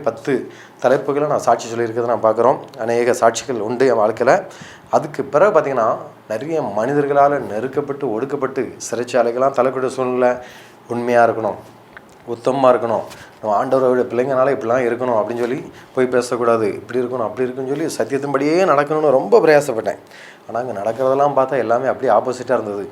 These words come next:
அப்போ என்னடா அது, நம்ம பிரம்மத்தில் இருக்கும்போது கூட நல்லா இருந்தோமே, ஆனால் இங்கே வந்த பிறகு உண்டானதும் போச்சே, எல்லாருமே இப்படி இருக்கிறாங்களா, ஆனால் ஆண்டு பேரை தான் சொல்கிறாங்க, வைக்கிறாங்க, இப்படிலாம் நடக்குது அப்படின்னு சொல்லி கடைசியில் மனிதர்களால் பாதிக்கப்பட்டு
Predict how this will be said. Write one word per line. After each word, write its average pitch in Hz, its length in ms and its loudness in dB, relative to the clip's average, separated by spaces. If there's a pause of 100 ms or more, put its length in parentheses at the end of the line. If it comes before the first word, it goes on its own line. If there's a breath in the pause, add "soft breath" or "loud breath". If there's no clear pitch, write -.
(140)
அப்போ - 200 -10
என்னடா 123 320 -8
அது, 127 180 -6
நம்ம 117 220 -6
பிரம்மத்தில் 123 380 -4
இருக்கும்போது 135 300 -4
கூட 143 160 -2
நல்லா 127 180 2
இருந்தோமே, 123 280 -2 (540 loud breath)
ஆனால் 131 240 -2
இங்கே 120 260 -4
வந்த 143 240 0
பிறகு 156 200 -4 (200)
உண்டானதும் 156 500 4
போச்சே, 123 300 2 (640 loud breath)
எல்லாருமே 151 380 -2
இப்படி 151 200 -4
இருக்கிறாங்களா, 139 480 0
ஆனால் 131 160 0
ஆண்டு 135 300 -4
பேரை 127 160 2
தான் 143 180 -2
சொல்கிறாங்க, 135 400 -2
வைக்கிறாங்க, 131 360 -4
இப்படிலாம் 131 260 0
நடக்குது 127 260 4
அப்படின்னு 120 240 0
சொல்லி 110 160 0 (540 loud breath)
கடைசியில் 143 500 0
மனிதர்களால் 170 680 2
பாதிக்கப்பட்டு 120 540 0